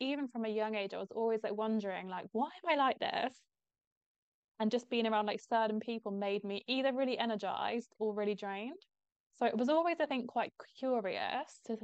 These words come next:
like, as to why I was impacted in certain ways when other people around me didn't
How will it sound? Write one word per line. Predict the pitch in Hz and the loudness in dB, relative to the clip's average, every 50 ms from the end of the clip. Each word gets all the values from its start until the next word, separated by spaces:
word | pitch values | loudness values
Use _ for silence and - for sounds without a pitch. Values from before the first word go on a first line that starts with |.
| 214 214 | -6 -4
like, | 208 196 185 190 - - - _ _ _ _ _ _ _ _ - | -2 0 0 0 0 -2 -4 _ _ _ _ _ _ _ _ 2
as | 220 214 - | 2 4 6
to | 233 | 6
why | 220 196 196 196 185 180 | 6 8 8 8 8 8
I | 180 185 | 8 6
was | 180 185 190 - | 4 2 0 0
impacted | 190 196 202 202 - - - - 202 208 | 2 2 2 0 0 -4 -8 -4 -4 -2
in | 208 | -2
certain | 202 - 214 202 202 202 202 202 | 0 2 4 4 4 4 2 4
ways | 202 202 202 214 233 269 302 302 - | 4 4 4 4 4 2 0 -2 -2
when | - 220 202 | -2 0 0
other | 202 208 202 214 | 0 0 0 0
people | - 220 208 208 - 202 | 0 -2 -2 -2 -2 -2
around | 202 196 196 | -2 -2 -2
me | 196 196 | -2 -2
didn't | - 196 190 - | -2 -4 -6 -6